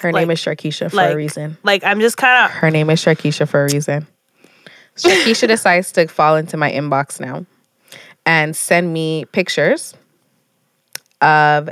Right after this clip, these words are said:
Speaker 1: their conversations.
Speaker 2: About
Speaker 1: My
Speaker 2: you?
Speaker 1: friend and her conversations. And reading those conversations, they were about me. And this is at a time where me and her were, there was no malice, there was no nothing.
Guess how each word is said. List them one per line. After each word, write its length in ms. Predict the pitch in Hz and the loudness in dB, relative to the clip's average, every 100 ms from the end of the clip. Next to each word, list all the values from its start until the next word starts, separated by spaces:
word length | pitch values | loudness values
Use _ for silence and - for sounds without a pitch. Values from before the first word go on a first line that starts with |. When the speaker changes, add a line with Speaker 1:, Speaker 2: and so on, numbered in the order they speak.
| - - | -14 -10
Speaker 1:
their 280 | 160 160 | 0 0
conversations. 800 | 165 151 151 151 143 147 131 135 | 0 -4 -4 -4 -4 -4 -8 -4
Speaker 2:
About 120 | 190 214 | 0 0
Speaker 1:
My 80 | |
Speaker 2:
you? 140 | 202 214 | 0 0
Speaker 1:
friend 380 | 160 175 262 - _ _ _ - | 0 0 -4 -12 _ _ _ -6
and 200 | 156 156 | -4 -2
her 140 | 170 | -4
conversations. 920 | 165 143 147 - 139 - 139 156 - _ - - - _ _ 160 | -2 -4 -6 -6 -8 -8 -10 -12 -20 _ -20 -20 -20 _ _ 0
And 380 | 160 156 151 - | 2 2 0 -6
reading 400 | 156 170 180 208 | -4 0 0 -2
those 160 | 233 | -2
conversations, 880 | - 226 262 151 156 - 254 285 - _ - | -2 0 0 -2 -4 -4 -6 -8 -14 _ -14
they 360 | 156 160 160 | 0 2 2
were 600 | 156 160 156 151 147 143 - | 2 2 4 4 4 0 0
about 340 | 156 151 165 - | 0 2 2 0
me. 300 | 156 160 339 _ _ - - | -4 -4 -6 _ _ -10 -2
And 160 | 160 | 0
this 120 | 165 180 | 0 -2
is 100 | 185 | -2
at 100 | 175 | -2
a 60 | |
time 300 | 170 143 170 | 0 -2 0
where 180 | 160 147 | -2 -2
me 160 | 151 160 | -2 -4
and 100 | 156 | -2
her 160 | 147 | -4
were, 280 | 147 147 147 - | 0 0 -2 -4
there 80 | 160 | -4
was 140 | 151 | -4
no 160 | 151 160 | -4 -2
malice, 340 | 151 143 160 - | 0 2 0 -4
there 60 | |
was 120 | 147 | -8
no 60 | 147 | -6
nothing. 400 | 147 147 202 | -4 -4 -4